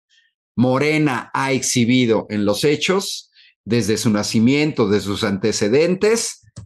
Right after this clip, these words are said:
que no nos ha faltado entusiasmo jamás. Sí agrego la tercera, organícense porque tenemos necesidad de toda su fuerza. Y ahí sí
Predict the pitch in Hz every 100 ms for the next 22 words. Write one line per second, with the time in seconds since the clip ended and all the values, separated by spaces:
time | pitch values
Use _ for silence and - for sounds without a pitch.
0 | - - 131 139 147 156 156 - - 117
1 | 113 143 135 131 101 98 - 123 127 135
2 | 135 - _ - 131 107 117 107 135 123
3 | 120 127 127 127 _ _ _ - - 107
4 | 98 85 - - - _ _ - - -
5 | - _ _ - - 226 214 190 196 196
6 | 196 185 180 175 165 202 196 120 101 _
7 | _ _ _ _ - 127 131 127 139 180
8 | 214 - 180 175 - 190 202 - _ _
9 | - 120 - 123 - 120 143 170 156 123
10 | 131 131 170 220 185 127 120 _ _ _
11 | _ _ 151 170 170 151 - 98 - 90
12 | 90 - 117 _ _ - _ _ _ 165
13 | 147 208 - 269 302